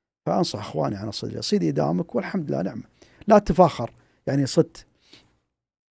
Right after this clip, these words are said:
شي بيز يرفع مقامه، ولا يطم مقامك، ولا صدت ألف ورفيجة صاد خمسمية.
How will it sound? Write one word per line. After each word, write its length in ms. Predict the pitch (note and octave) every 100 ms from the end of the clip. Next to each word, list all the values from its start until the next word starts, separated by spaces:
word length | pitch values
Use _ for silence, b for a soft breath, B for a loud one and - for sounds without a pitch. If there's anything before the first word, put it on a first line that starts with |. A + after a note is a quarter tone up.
| -
شي 180 | -
بيز 300 | F3 F3 C#3
يرفع 300 | G#3 D#3+ C3
مقامه، 420 | A#2 C3 C3 A#2+ G#2
ولا 160 | G2+
يطم 280 | A2+ A2 A2
مقامك، 340 | A2+ A#2 G2
ولا 80 | A2+
صدت 260 | A2+ - -
ألف 260 | C3+ G2+
ورفيجة 260 | G#2 G2 A2
صاد 220 | G2 G#2
خمسمية. 520 | - G2+ - G#2+ G2